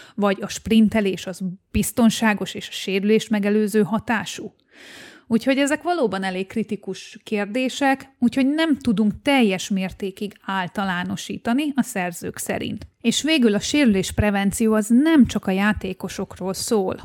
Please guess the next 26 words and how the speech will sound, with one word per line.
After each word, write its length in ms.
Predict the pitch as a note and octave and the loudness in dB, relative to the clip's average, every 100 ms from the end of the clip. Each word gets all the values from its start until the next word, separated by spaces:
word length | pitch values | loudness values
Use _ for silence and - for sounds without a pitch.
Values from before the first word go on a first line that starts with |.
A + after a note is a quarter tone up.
| - - - | -10 -12 -2
és 200 | F3 - | -2 2
nem 220 | C#4+ D#4+ | 2 4
csak 160 | A3 G#3 | 2 -2
a 40 | |
programot 560 | - C#4 A3 F#3 F#3 - | 0 0 2 0 -2 -6
összeállító 760 | - - G3 G3+ G3+ G#3 A#3 | -8 -4 0 2 2 2 0
szakemberről. 880 | - E4 - G#3 F3 E3+ - - F#3+ | 2 -2 2 0 2 -2 -4 -4 -4
Tehát, 200 | G3+ A3 | 0 2
hogyha 180 | A3 A#3 | 2 0
ti 160 | - B3+ | 2 4
hallgatók, 580 | A#3+ A3 G3+ - G3+ | 4 4 0 -2 -4
sportolókkal 760 | - - C#4 - G3+ F#3 F3+ G3 | -4 -2 0 0 -2 -4 -4 -6
foglalkoztok, 680 | - G#3 G3 - G#3 - A3 | -4 -2 -2 -4 -6 -4 -6
akkor 260 | G#3 A#3+ | -4 -2
ez 80 | A3+ | -2
nem 160 | C#4 E4 | -2 -4
csak 160 | - | -6
a 100 | G#3+ - | -10 -4
kettőtök 720 | A3 - _ G3 F#3+ F#3+ G3+ | -4 -4 _ 0 0 -2 -2
interakciójáról 1040 | G3 G3 F#3+ - - F#3+ G3 F#3 F#3+ F#3+ | -2 -2 -4 -4 -4 -2 0 -2 -2 -4
szól, 340 | G3 - G#3 A3 | -4 -4 -2 0
hanem 320 | - G3+ F#3+ | 2 2 2
a 40 | |
menedzsmentről, 1000 | F3+ G3+ B3 A#3 G3 G3 G3 F3+ F#3+ F#3+ | 0 2 4 4 2 2 0 -2 -4 -4
a 120 | F#3 | -2
döntéshozókról, 1120 | F#3+ G#3+ C4 A3+ F#3+ - F#3+ F#3 G3 - G3+ | 0 6 6 6 0 -2 -4 -2 -4 -2 -4